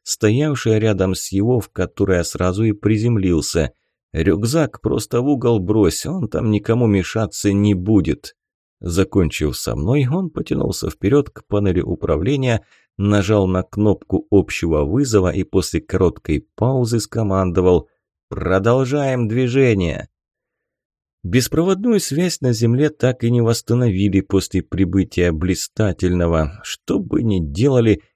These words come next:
как бы ни мудрили с оборудованием, в эфире постоянный треск и шум стоит, так что вернулись, казалось бы, отмирающим способом передачи информации по проводам.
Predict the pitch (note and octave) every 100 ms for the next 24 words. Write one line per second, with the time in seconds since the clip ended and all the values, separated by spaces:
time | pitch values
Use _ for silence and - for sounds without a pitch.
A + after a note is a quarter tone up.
0 | _ _ A#2+ C#3 A#2+ G2+ G2+ F#2 E2+ E2
1 | D2+ A#2 F#2 E2+ F#2 E2+ - A#2 D3 C#3
2 | C3 B2+ B2+ G#2+ - _ - F2 F#2+ D#2+
3 | - B2+ G2+ D#2+ F2 E2 - E2+ G2+ B2
4 | G2+ F2+ - - F2+ G2+ - - F2+ -
5 | - - F#2+ - - A2+ G#2+ E2+ - -
6 | _ _ _ - - - C3+ A2 G2+ C3+
7 | C#3 A#2+ - _ _ _ G#2+ G2 G#2+ G#2+
8 | G2 G2+ - F#2+ - - F2 E2 A#2+ A2
9 | F#2+ - G2+ F#2 - - A2 F#2 - G2
10 | F2+ - A2+ F2 F2+ - - F2 D#2+ D2
11 | C2+ C#2+ A#2 A#2 - A#2+ G#2+ - G#2 G#2+
12 | A2 C3 G#2+ G2+ F#2+ E2+